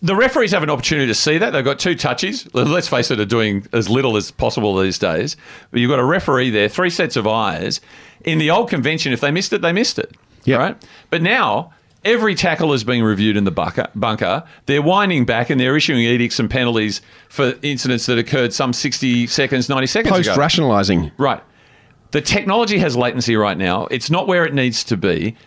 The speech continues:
Speaker 1: but this is the precursor of where Volandis' ball is going. And this is what the Volandiites are delivering, that eventually
Speaker 2: Oh, I
Speaker 1: there'll
Speaker 2: see where
Speaker 1: be,
Speaker 2: you're going.
Speaker 1: there'll be an O F C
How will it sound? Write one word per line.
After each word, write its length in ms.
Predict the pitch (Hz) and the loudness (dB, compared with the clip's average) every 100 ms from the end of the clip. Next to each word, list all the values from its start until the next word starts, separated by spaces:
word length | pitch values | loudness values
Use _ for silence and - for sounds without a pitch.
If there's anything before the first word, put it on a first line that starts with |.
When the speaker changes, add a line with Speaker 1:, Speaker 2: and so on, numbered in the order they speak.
| _ | _
Speaker 1:
but 160 | 135 110 | -4 -2
this 180 | 202 | -2
is 140 | 214 175 | -2 -2
the 100 | 175 | -2
precursor 680 | - 156 127 151 127 135 113 | -2 -2 0 0 2 2 2
of 100 | 107 | 4
where 240 | 123 127 | 2 2
Volandis' 580 | 117 110 123 135 127 110 | 2 0 0 2 0 0
ball 280 | 120 117 107 | 2 2 2
is 120 | 98 | 0
going. 480 | - 95 87 60 - - - | 0 0 0 -4 -12 -12 -2
And 120 | 117 | 0
this 120 | 135 | 0
is 80 | 147 | 0
what 120 | 147 | 0
the 80 | 120 | 0
Volandiites 560 | 110 120 120 113 107 110 | 0 0 2 2 0 -2
are 40 | |
delivering, 460 | 92 101 98 92 90 | 0 2 2 0 0
that 140 | 107 - - - | -2 -4 -16 -4
eventually 680 | 123 180 247 - 131 92 110 | -2 0 0 0 0 0 -2
Speaker 2:
Oh, 60 | |
I 500 | 85 85 87 87 82 | -2 0 0 0 2
Speaker 1:
there'll 140 | 143 135 | 2 4
Speaker 2:
see 100 | 120 | 2
where 120 | 165 | 2
Speaker 1:
be, 140 | 170 | 2
Speaker 2:
you're 140 | 113 90 | 2 2
going. 300 | 87 101 - - | 2 0 -4 -6
Speaker 1:
there'll 160 | 135 143 | 0 0
be 540 | 123 170 170 113 139 - | 2 0 2 2 0 -2
an 220 | 127 127 127 | -2 -2 0
O 240 | 143 170 | 0 2
F 180 | 165 139 | 2 0
C 680 | - - 139 117 80 120 | 0 0 0 0 0 -4